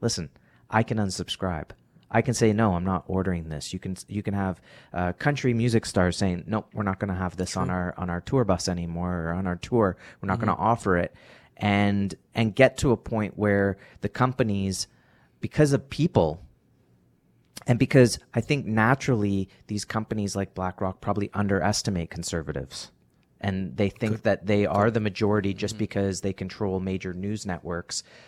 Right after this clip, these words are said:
Speaker 1: But the question is, who's watching major news networks? What are the
Speaker 2: Now,
Speaker 1: ratings like,
Speaker 2: that was
Speaker 1: right?
Speaker 2: then, this is now, right?
Speaker 1: Yeah, and then you start to see now, even in Canada, you start to see major networks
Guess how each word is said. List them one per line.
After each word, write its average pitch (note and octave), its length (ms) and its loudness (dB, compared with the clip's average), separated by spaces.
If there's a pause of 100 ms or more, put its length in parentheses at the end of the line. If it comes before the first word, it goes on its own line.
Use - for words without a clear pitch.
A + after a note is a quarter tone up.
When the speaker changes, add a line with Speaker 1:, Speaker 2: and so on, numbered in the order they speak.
(160)
Speaker 1:
But G#2 140 0
the - 60 -10
question G2+ 320 -2
is, F#2+ 160 -2
who's G2 220 -4
watching G2 360 -4
major F2+ 240 -4
news F2+ 260 -4
networks? - 500 -10
What F#2 120 -2
are F#2 60 -2
the G2 100 0
Speaker 2:
Now, F2+ 60 0
Speaker 1:
ratings G2 460 2
like, D#2 240 -4
Speaker 2:
that G#2+ 200 -10
was E2+ 140 -2
Speaker 1:
right? B2 140 2
Speaker 2:
then, F#2+ 160 -10
this F#2+ 200 -12
is F#2 120 -16
now, G2 200 -12
right? E2+ 80 -8
Speaker 1:
Yeah, G2+ 380 6
and G#2+ 240 2
then A#2 140 4
you A#2 60 0
start C3 300 0
to A#2 80 -2
see D3 280 -2
now, G#2 300 -2
even A2 240 -2
in G2+ 120 -4
Canada, B2+ 440 0
you G2+ 80 -2
start G#2 240 -2
to G#2+ 60 -4
see G#2+ 160 -4
major G2 360 -4
networks G2 500 -6